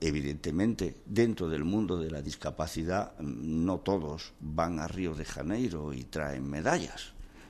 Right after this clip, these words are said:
Mm, hay otras personas que ni siquiera,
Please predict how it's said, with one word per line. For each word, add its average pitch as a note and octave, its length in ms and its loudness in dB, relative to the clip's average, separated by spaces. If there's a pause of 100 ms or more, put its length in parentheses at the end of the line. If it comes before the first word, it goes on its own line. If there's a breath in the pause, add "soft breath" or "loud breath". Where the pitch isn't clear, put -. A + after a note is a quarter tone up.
(200 loud breath)
Mm, - 200 -4 (180)
hay D2 240 0
otras C#2+ 280 -4
personas E2+ 580 0
que D#2 200 -8
ni C#2+ 120 -4
siquiera, - 580 0